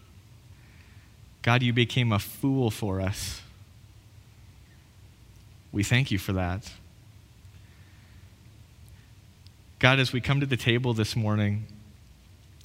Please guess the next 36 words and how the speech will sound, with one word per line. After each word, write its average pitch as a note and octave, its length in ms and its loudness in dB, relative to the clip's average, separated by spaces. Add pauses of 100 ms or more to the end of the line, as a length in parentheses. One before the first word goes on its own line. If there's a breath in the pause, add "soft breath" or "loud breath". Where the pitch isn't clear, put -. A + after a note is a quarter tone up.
there B2+ 220 4
are A2+ 220 4
so C#3 480 0
many B2 320 4
of A2 100 2
us - 480 0 (540 loud breath)
that G#2+ 180 0
come C#3 240 2
to C#3 80 2
the C3 100 0
table A#2+ 460 2
and A#2 300 -2
we A2 120 2
feel G#2+ 360 0
broken, B2 640 -2 (1200 loud breath)
and A#2+ 160 0
we A#2+ 100 4
feel, A#2 580 2 (600 loud breath)
um, B2 360 -4
like B2 160 -2
our B2 140 4
lives B2 460 4
are A#2+ 120 4
in G#2+ 260 2
pain, B2+ 580 0
or A#2+ 260 0
there's G#2+ 300 2
disorientation, A2+ 1300 0
or A2+ 220 -2
it's A2 160 -2
just - 420 -4
plain A#2 420 -2
hard A2+ 840 -2
this A#2 180 -6
morning, G#2+ 340 0
God. G2+ 360 -2